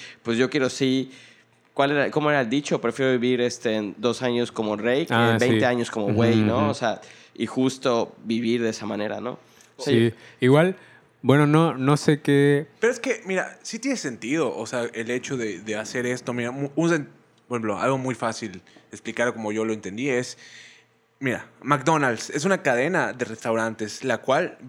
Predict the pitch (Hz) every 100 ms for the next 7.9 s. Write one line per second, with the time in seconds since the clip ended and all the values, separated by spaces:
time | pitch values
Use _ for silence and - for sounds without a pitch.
0 | 117 135 143 139 120 123 131 113 - 113
1 | 113 117 - _ 104 98 107 117 127 -
2 | 117 - 135 120 120 127 117 110 123 113
3 | 101 - 104 - 143 139 123 110 - -
4 | 120 113 107 _ 117 117 117 120 139 139
5 | - 110 113 110 147 120 110 113 123 113
6 | 139 - - - - 139 135 185 208 180
7 | 127 160 - - _ 135 139 151 -